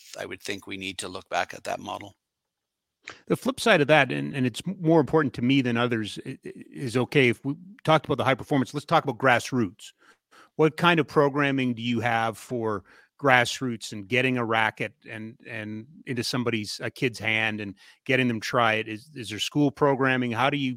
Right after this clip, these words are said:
Speaker 2: get that next generation of player engaged?
Speaker 1: Yeah, so we're really fortunate that badminton is part of the school curriculum,
Speaker 2: Yep.
Speaker 1: but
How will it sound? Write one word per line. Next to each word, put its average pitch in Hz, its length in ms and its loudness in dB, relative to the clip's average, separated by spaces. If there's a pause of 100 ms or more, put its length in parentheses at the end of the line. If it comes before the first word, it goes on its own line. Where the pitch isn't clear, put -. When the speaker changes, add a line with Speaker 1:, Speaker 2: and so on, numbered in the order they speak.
(100)
Speaker 2:
get 120 340 0
that 107 280 -6
next 113 300 -6
generation 107 640 -6
of 104 100 -12
player 104 480 -6 (260)
engaged? 95 600 -10 (1400)
Speaker 1:
Yeah, 123 200 0
so - 180 4
we're 208 180 -2
really 170 340 4
fortunate 123 600 -2
that - 160 -4
badminton 107 500 2
is 98 120 -4
part 101 200 -2
of 95 60 -8
the 90 60 -8
school 98 300 -4
curriculum, 131 600 -8 (1000)
Speaker 2:
Yep. - 0 -
Speaker 1:
but 110 360 -2